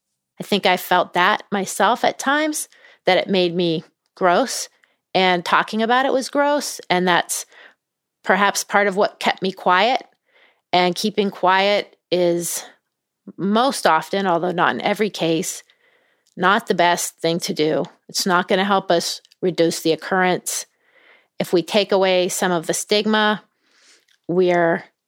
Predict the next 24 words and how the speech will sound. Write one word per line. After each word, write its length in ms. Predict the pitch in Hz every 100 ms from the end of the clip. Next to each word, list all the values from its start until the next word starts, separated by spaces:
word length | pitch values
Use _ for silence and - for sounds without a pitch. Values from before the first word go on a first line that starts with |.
| _ _ _ _ _ _ _ _ _ _ _ _ _
we're 140 | 214
doing 340 | 196 196 196 185
our 100 | 180
kids 260 | - 180
a 40 | 165
favor. 580 | - 170 165 151 143 - - _ _ _ _ _ -
Um, 420 | 185 180 160 - - _ _
they're 140 | 220
gonna, 340 | 233 247 220 208
if 180 | - -
not 220 | 240 233
themselves, 500 | 226 196 - 185 185
they're 80 | 202
gonna 200 | 196 190
know 220 | 190 165
someone 340 | - 196 185 190
who 100 | 165
is 100 | -
sexually 440 | 160 - - 160
abused. 640 | - 117 - - - - - _ _ _ _
And 600 | 180 185 180 180 180 - _ _ _ _ _ _ _ _ _ _ _ _ _ _ _
it, 160 | - -
we 220 | - 247
don't, 340 | 226 226 208